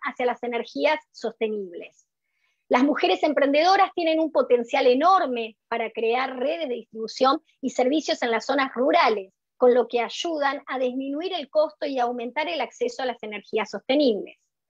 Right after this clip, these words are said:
Cuando tienen a su cargo la adopción de decisiones, han ofrecido soluciones innovadoras para responder a los efectos del cambio climático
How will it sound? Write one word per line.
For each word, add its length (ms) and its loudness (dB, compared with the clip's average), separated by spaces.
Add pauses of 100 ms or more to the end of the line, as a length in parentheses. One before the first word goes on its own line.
(380)
Cuando 280 6
tienen 280 0
a 80 2
su 160 -6
cargo 260 4
la 120 6
adopción 460 0
de 100 -2
decisiones, 760 -2 (240)
han 140 2
ofrecido 520 -2
soluciones 720 -2
innovadoras 960 2
para 220 -2
responder 520 -4
a 60 -2
los 180 -8
efectos 440 -10
del 160 -12
cambio 300 -8
climático 680 -2